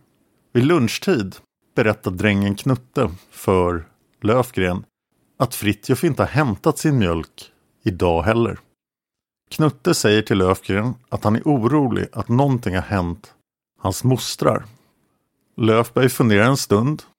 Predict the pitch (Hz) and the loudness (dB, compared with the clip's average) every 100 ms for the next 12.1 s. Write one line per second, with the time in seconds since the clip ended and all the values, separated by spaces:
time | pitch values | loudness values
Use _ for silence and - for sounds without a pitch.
0 | _ _ _ _ _ - - 143 110 110 | _ _ _ _ _ -8 -2 0 2 2
1 | 113 131 131 135 123 - 90 - 110 120 | 2 0 -2 -4 -4 -4 -6 -4 -2 0
2 | 131 147 101 - 110 - 113 131 104 104 | 2 0 0 0 0 0 0 0 0 -4
3 | - _ _ _ _ - 104 117 120 131 | -10 _ _ _ _ -2 0 2 0 -2
4 | 120 147 135 - - 147 175 165 135 - | 2 2 2 -2 -4 0 0 0 -2 0
5 | 92 90 85 98 95 90 110 110 113 80 | 2 2 2 0 0 -2 0 0 0 -4
6 | - - - 117 101 107 101 190 - 147 | -12 -18 -2 0 2 2 0 -2 -2 -2
7 | 101 - - - _ _ _ _ - - | -2 -6 -18 -20 _ _ _ _ -16 -2
8 | 104 - 107 123 - - - _ _ _ | -2 0 0 0 -6 -20 -20 _ _ _
9 | _ - 127 120 - 120 107 113 101 - | _ -6 -2 -2 -2 0 2 2 0 0
10 | 92 110 101 101 110 110 92 - _ _ | -2 -2 -2 -2 0 0 -4 -8 _ _
11 | _ _ - 110 - 110 - - 101 107 | _ _ -2 -2 0 0 0 0 0 0